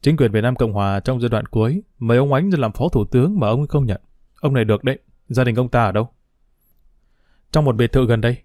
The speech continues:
tôi biết nhà, trong địa bàn tôi mà, anh có muốn vào thăm thì ghé qua." "Nếu gần đây thì mình vào thăm Hằng một chút, cả chục năm không gặp rồi,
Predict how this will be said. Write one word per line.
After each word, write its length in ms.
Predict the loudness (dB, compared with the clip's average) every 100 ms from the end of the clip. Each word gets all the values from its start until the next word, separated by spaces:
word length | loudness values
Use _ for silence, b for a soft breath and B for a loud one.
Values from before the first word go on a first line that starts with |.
| -2
tôi 120 | 0
biết 160 | 2 0
nhà, 240 | -2 -4 -6
trong 140 | -2 2
địa 100 | 4
bàn 160 | 2
tôi 140 | 2 0
mà, 120 | 0 -4 _
anh 140 | -6
có 100 | -2
muốn 160 | 0 2
vào 120 | 0
thăm 160 | 0 0
thì 140 | 0
ghé 120 | -2
qua." 240 | -2 -2 -4 _ _ _ _ _ _ _ 0
"Nếu 180 | 2
gần 120 | 2 2
đây 160 | 2
thì 120 | 2
mình 160 | 2 2
vào 120 | 0
thăm 160 | 0 0
Hằng 140 | 0
một 180 | -2 -2
chút, 200 | -2 -4 _ _
cả 120 | -2
chục 140 | 0 2
năm 160 | 0
không 160 | 0 0
gặp 160 | 0 -2
rồi, 200 | -4